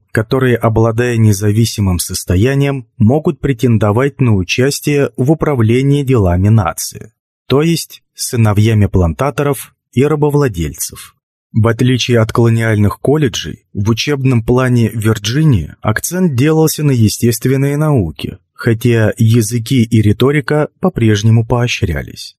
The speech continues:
Университет Джефферсона позволял студентам выбирать лекции, которые они будут посещать, и требовал элементарной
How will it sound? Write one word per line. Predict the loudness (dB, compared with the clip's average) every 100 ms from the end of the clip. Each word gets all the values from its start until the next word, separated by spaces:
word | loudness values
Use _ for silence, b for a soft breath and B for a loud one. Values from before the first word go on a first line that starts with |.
| _ -2
Университет | 0 2 0 -2 -6 -2 -2
Джефферсона | 0 -2 -2 -4 -4 -6 -6 -6 -10 -6
позволял | -4 0 0 0 -2
студентам | -2 -2 0 -2 -2 0
выбирать | 0 2 0 0 0
лекции, | 0 0 -4 -4 -2
которые | -2 -2 0 0
они | 2 2 2
будут | 2 0 0 -2
посещать, | -4 -4 -6 -4 -4 -4 -6 -20 _ _ -4
и | -2
требовал | 0 0 0 0 -2 -4 _ -2
элементарной | 0 2 2 2 2 -2 -2 -4 -6